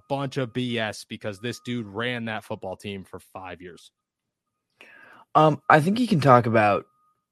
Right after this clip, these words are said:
Speaker 2: tendencies and stuff like that, um, what players like to, what individual players like to do, but those players are all under an enti-, like you said, he ran the show down there, but a completely new guy is running the show down there.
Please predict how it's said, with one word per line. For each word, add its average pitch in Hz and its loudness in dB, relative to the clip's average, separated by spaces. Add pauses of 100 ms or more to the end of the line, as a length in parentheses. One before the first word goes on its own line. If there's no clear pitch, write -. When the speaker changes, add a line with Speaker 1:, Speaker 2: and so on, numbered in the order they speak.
(320)
Speaker 2:
tendencies 120 0
and - -10
stuff 113 2
like 113 0
that, 104 2
um, 92 0
what 101 -2 (160)
players 110 0
like 113 2
to, 113 -2
what 101 -2
individual 107 -4
players 104 0
like 120 0
to 127 -4
do, 131 2 (880)
but 113 6 (360)
those 139 8
players 120 6
are 101 4
all 101 6
under 101 -2 (600)
an 117 -2
enti-, 113 -2
like 127 4
you 131 0
said, 117 4
he 131 0
ran 120 0
the 107 -2
show 135 4
down 110 0
there, 104 -4 (100)
but 101 0
a 107 -8 (100)
completely 107 -4
new 107 -4
guy 87 -2
is 101 -8
running 92 -8
the 107 -8
show 71 -4
down - -12
there. 67 -14